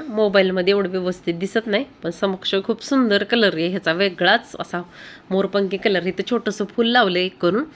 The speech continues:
इथं मला काहीतरी एखादा पॅच लावायचा आहे, मध्यभागी तो राहिलाय. पण फिटिंगला इतका सुंदर बसलाय. अ, ब्लाऊज गोलच गळा असा डीप नेक गोल शिवलाय. उद्या दाखवते, घालते उद्याच्या ब्लॉगमध्ये,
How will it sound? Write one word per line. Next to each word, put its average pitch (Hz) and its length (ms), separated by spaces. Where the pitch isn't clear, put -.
इथं 180 180
मला 170 140
काहीतरी 175 280
एखादा 180 220
पॅच 180 320
लावायचा 196 380
आहे, 214 80
मध्यभागी 185 480
तो 185 60
राहिलाय. 214 380
पण 202 60
फिटिंगला 226 400
इतका 240 400
सुंदर 226 380
बसलाय. 214 400
अ, 160 460
ब्लाऊज 180 400
गोलच 208 460
गळा 190 220
असा 165 240
डीप 175 340
नेक 180 140
गोल 175 360
शिवलाय. 180 320
उद्या 180 240
दाखवते, 185 400
घालते 175 320
उद्याच्या 156 360
ब्लॉगमध्ये, 160 480